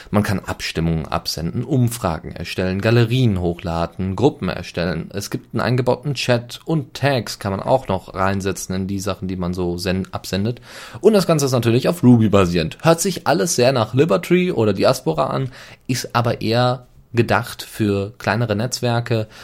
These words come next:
für, äh, Vereine zum Beispiel, die sich ein bisschen organisieren wollen übers Netz. Und das wäre natürlich für uns perfekt. Vielleicht könnte ich das mir mal vorstellen bei der nächsten, ähm, nächsten Sitzung. Äh, das letzte Update ist, ähm, also vom, vom, vom News, vom News-Bereich,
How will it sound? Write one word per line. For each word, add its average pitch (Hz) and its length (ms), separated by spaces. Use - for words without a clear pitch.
für, 98 460
äh, 98 40
Vereine 120 640
zum 107 240
Beispiel, 92 420
die 92 80
sich 90 160
ein 90 60
bisschen 90 220
organisieren 95 440
wollen 92 160
übers 85 260
Netz. 85 240
Und 82 320
das 78 160
wäre 80 160
natürlich 82 360
für - 100
uns - 380
perfekt. - 580
Vielleicht 104 240
könnte 104 160
ich 87 60
das 90 100
mir 90 140
mal 80 140
vorstellen - 340
bei 71 60
der 73 100
nächsten, 78 420
ähm, 76 360
nächsten 85 260
Sitzung. - 360
Äh, 117 220
das 123 160
letzte - 340
Update 214 500
ist, - 600
ähm, 131 580
also 110 220
vom, 98 260
vom, 90 400
vom 95 220
News, 123 640
vom 107 160
News-Bereich, 104 920